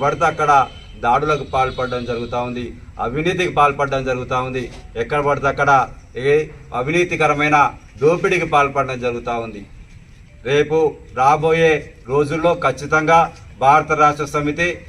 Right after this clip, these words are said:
ప్రజలందరినీ చైతన్యపరుస్తుంది. వీళ్ళు చేసిన దుర్మార్గాలన్నీ వాళ్ళ ముందు చు-, ముందుంచుతుంది. తద్వారా ప్రజలే వారికి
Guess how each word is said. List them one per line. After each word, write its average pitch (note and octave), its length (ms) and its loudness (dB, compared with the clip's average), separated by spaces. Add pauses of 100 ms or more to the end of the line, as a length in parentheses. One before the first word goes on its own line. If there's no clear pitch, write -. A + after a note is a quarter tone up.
(120)
ప్రజలందరినీ D#3 800 2 (880)
చైతన్యపరుస్తుంది. D#3+ 1040 0 (360)
వీళ్ళు C#3 220 -6
చేసిన D3+ 260 2 (140)
దుర్మార్గాలన్నీ D#3 720 2 (360)
వాళ్ళ D3+ 180 2 (120)
ముందు D3+ 320 -4
చు-, D3+ 200 -4
ముందుంచుతుంది. D#3 720 0 (360)
తద్వారా D3+ 440 4 (360)
ప్రజలే D#3+ 440 4
వారికి D#3 300 4